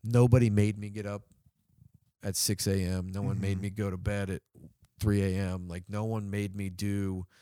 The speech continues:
Speaker 1: the things that I did to be successful in that job. And that's what I liked. I didn't
Speaker 2: Mm-hmm.
Speaker 1: like, you know, I,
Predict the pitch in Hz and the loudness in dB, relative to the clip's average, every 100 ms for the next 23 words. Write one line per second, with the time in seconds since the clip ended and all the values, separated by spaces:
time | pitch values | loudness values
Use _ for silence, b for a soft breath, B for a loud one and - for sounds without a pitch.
0 | b b b b - 110 120 107 107 110 | b b b b -12 -6 -2 -2 0 2
1 | 101 95 104 104 98 101 101 - - 104 | 2 2 0 -2 -2 -2 0 0 -2 -2
2 | 101 - 117 120 120 123 120 107 98 95 | -2 -2 -2 -2 -2 0 0 0 -2 -4
3 | - - 92 82 78 57 - 90 92 101 | -6 -10 -12 -12 -16 -20 -18 -14 -10 -8
4 | 95 95 92 90 - b b b b b | -8 -6 -8 -10 -20 b b b b b
5 | _ 104 - 85 90 - _ _ - 95 | _ -12 -10 -12 -14 -20 _ _ -12 -10